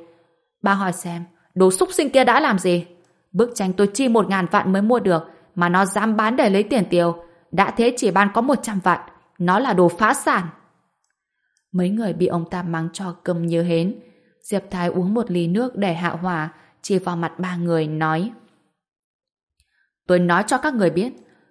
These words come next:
kể từ ngày hôm qua, La Thuần đã là người của Diệp gia. Nếu ai còn dám nói nó là người ngoài, thì hãy quấn xéo khỏi đây, càng xa càng tốt." Dứt lời, ông ta xoay lưng đi lên lầu. Được hai bước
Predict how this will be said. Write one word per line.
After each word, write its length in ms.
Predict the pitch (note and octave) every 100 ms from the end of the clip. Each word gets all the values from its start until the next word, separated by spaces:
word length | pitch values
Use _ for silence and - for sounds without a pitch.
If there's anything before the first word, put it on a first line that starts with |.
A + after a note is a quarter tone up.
| _
kể 120 | A3 G#3
từ 160 | A3
ngày 180 | G3 F#3
hôm 200 | F#3 F3+
qua, 320 | - E3 E3 - _ -
La 200 | G3 G3+
Thuần 220 | G3+ E3+
đã 140 | G3
là 140 | C#4+ A#3
người 160 | F#3+
của 180 | E3+ F#3+
Diệp 240 | E3+ F3
gia. 300 | - E3 D#3+ D#3+ - _ _
Nếu 180 | F#3 A3+
ai 160 | A#3 C4
còn 120 | A#3
dám 260 | F3+ F#3+ G3
nói 160 | G3 G3+
nó 220 | G3+ A3
là 120 | D4
người 200 | G3+ F3
ngoài, 300 | E3 E3 D#3 - _ _ -
thì 120 | F3+
hãy 160 | F3+ -
quấn 140 | A3 A3+
xéo 200 | A#3+ A#3+
khỏi 200 | D#4+ F#3
đây, 200 | F3+ F3 - -
càng 160 | - A3+
xa 200 | A3 C#4+
càng 240 | B3+ A3+ -
tốt." 280 | B3 D4 - - _ _ _ _ _ _ _ _ _
Dứt 280 | - - -
lời, 260 | F3+ D#3+ D3 - _ -
ông 180 | F#3
ta 160 | F3+ F3
xoay 260 | - F3+ E3+
lưng 280 | E3+ E3
đi 140 | F3+ E3+
lên 240 | E3+ D#3+
lầu. 260 | D#3+ D#3 D3+ - _ _ _
Được 260 | F3+ F#3+ F#3
hai 180 | A3 G#3
bước 240 | A#3+ C4+